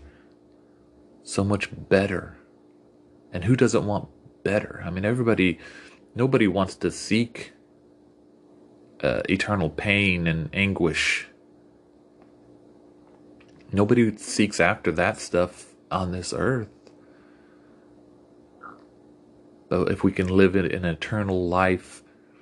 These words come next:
in heaven with joy and praise and worship, and, you know, it, it tells us of a great banquet where, you know, I'm, I'm assuming all of our favorite foods are gonna be served.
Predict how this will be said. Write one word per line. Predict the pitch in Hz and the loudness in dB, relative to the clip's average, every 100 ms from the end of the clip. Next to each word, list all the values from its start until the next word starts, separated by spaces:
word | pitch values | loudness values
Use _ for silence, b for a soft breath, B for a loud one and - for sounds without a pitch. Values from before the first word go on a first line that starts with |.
| b b _ - | b b _ -12
in | 90 | -10
heaven | 80 92 87 90 85 80 - - | -4 0 2 2 -2 -8 -18 -8
with | - 82 78 - - - B - | 0 0 0 -8 -20 -20 B -10
joy | 82 95 95 95 95 87 | -2 4 4 6 4 2
and | 78 76 | -2 -8
praise | - 95 92 92 92 87 80 | -8 -2 0 2 2 0 -4
and | 82 80 78 78 - B B B B | -6 -6 -8 -12 -20 B B B B
worship, | - 82 95 92 - 98 92 | -10 -2 0 0 0 0 0
and, | 87 85 82 B B B B B | 0 -2 -6 B B B B B
you | 90 | -4
know, | 87 85 | -2 0
it, | - 76 - - | 2 0 -2 -4
it | - - | -4 -2
tells | - 95 95 | 2 2 0
us | 92 | -2
of | 92 | -2
a | 92 | -2
great | 80 98 - | 0 2 2
banquet | - 95 92 - 87 - 92 | 0 -2 0 0 0 -2 0
where, | 90 85 90 - | 2 2 0 -6
you | 87 | -8
know, | 82 80 | -4 -4
I'm, | 85 85 | -6 -8
I'm | 82 82 | -8 -6
assuming | - - 101 113 | -4 -2 0 0
all | 107 104 113 | 2 4 4
of | 98 | 4
our | 95 | 2
favorite | 95 92 87 | 4 2 0
foods | - 95 110 | -2 0 0
are | 110 | 0
gonna | 90 | -2
be | 80 80 | -4 -6
served. | - 78 85 - | -2 -2 -2 -6